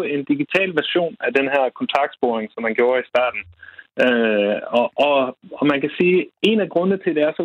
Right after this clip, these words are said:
utrolig vigtigt lige præcis for coronavirus, det er jo fordi, at der er den her lange tid, hvor man, øh, kan gå og ikke føle sig syg, men samtidig smitte en, øh, eller være, være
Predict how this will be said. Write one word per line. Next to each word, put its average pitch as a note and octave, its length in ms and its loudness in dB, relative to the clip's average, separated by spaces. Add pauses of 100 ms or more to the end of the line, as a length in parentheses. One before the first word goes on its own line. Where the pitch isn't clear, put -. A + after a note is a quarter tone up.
utrolig F#3 320 -2 (100)
vigtigt D3 280 -4
lige D3 140 0
præcis D3 360 -2
for B2 120 2 (160)
coronavirus, C#3 680 0 (480)
det E3 80 2
er F3 80 0
jo - 120 -6
fordi, F#3+ 300 0 (240)
at C#3 120 -4
der - 60 0 (100)
er D#3+ 40 0
den E3 200 -6
her E3 80 0 (160)
lange E3+ 300 0 (180)
tid, G3 160 2 (140)
hvor C#3 220 0 (120)
man, B2 100 0 (300)
øh, A#2 300 0 (500)
kan C#3 140 0
gå F3 360 0 (240)
og D3 120 2 (200)
ikke G3 240 -2
føle C#3+ 260 0
sig C#3+ 120 -2
syg, G#3 340 0 (100)
men C#3+ 160 0 (120)
samtidig D#3 520 -2
smitte D#3+ 320 2 (360)
en, C3+ 100 4 (340)
øh, A2+ 300 2
eller B2 240 0
være, D3 200 0 (240)
være D3+ 180 2